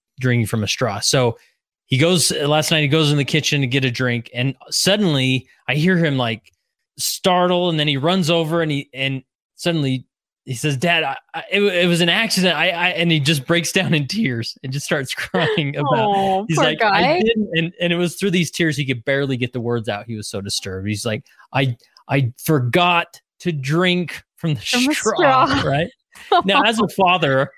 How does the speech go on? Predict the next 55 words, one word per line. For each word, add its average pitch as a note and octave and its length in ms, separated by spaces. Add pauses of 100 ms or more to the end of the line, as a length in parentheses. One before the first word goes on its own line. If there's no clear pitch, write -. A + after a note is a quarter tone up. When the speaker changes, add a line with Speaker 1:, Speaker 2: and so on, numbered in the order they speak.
Speaker 1:
like, E3+ 200
at D#3+ 100
first A#3+ 260
I'm D#3 100
like, C3 220
"What C#3 160
happened? G3+ 400
Is D#3 80
something C#3+ 260
on A#2+ 120
fire?" G3+ 420
Like, C3 160
he A#3+ 160
was F3+ 120
Speaker 2:
Yeah. G#3 180
Speaker 1:
very, E3 340
you D#3 100
could D3 160
tell, D3 200
like, A2+ 180
this D#3 160
was B2+ 160
an B2 80
intense C3+ 500 (220)
moment C3+ 300
he B2+ 80
was A#2+ 120
having. B2 380
Speaker 2:
Yeah. G#3+ 360
Speaker 1:
So F#3 60
as E3 80
a D#3 60
father, E3 320
I'm C3+ 120
freaking D3 380
out, C3+ 60
like, B2+ 140
"What's D#3+ 160
going F#3+ 200
on? G3 160
What's E3 140
going - 180
on?" A#3 140 (420)
<laughs> F3+ 80 (720)
And E3+ 240
then G3 160
when F#3 100
Speaker 2:
Oh E3+ 60
Speaker 1:
I D#3 60
Speaker 2:
my D#3 60
Speaker 1:
realized E3+ 320
Speaker 2:
God. C#3+ 140
Speaker 1:
what - 20
had C3 240
happened, B2+ 520